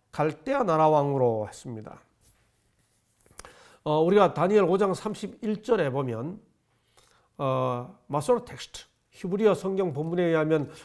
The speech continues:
오 장 삼십일 절은 육 장 일 절이라고 말씀을 드렸죠. 어, 바벨론이 멸망당하고 벨사살이 죽던 그날 밤, 오 장 삼십일 절, 어, 히브리 성경의 육 장 일 절에 의하면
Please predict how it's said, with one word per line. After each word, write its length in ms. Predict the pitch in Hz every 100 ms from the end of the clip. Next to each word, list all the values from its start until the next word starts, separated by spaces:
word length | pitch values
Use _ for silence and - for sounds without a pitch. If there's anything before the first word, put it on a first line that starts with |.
| -
오 120 | 160
장 160 | 170 180
삼십일 480 | - 190 - 180 151
절은 260 | 175 160
육 120 | 147
장 200 | 165 170
일 120 | 170 147
절이라고 280 | 160 156
말씀을 360 | 147 143 151 139
드렸죠. 640 | 120 135 - - 120 117 - _ _ _ _ _ _ _ _ _ _
어, 340 | 147 139 139 -
바벨론이 440 | 139 160 196 202
멸망당하고 1080 | 180 151 160 165 131 127 127 110 117 190 220 _ _ _ _ _ _
벨사살이 540 | 151 175 170 156 160
죽던 420 | 143 - 156 143 135
그날 380 | 147 123 117
밤, 280 | 139 120 107 - _ _ _ _ _ _
오 120 | 165
장 160 | 165 165
삼십일 560 | - 160 - 143 110 -
절, 340 | 190 226 - _ _ _ _ _ _ -
어, 100 | -
히브리 320 | - 160 160
성경의 600 | 151 156 151 156 202 220
육 160 | 165 -
장 200 | 208 202
일 120 | 190
절에 220 | 190 190
의하면 560 | 160 131 120 117 175